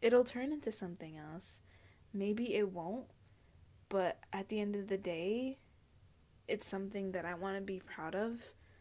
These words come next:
something that I wanna turn, some, a thing that I wanna turn into <laughs> something.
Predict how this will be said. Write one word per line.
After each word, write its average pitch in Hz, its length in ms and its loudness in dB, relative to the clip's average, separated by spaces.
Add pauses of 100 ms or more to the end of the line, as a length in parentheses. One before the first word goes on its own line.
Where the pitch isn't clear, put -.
(260)
something 202 480 -4
that 190 100 -2
I 185 80 -2
wanna 185 260 -6
turn, 190 640 -8 (1300)
some, 285 300 2 (800)
a 233 100 4
thing 349 300 4
that 311 120 8
I 277 80 6
wanna 254 240 0
turn 254 320 -4
into 226 320 -4
<laughs> - 0 -
something. 285 520 2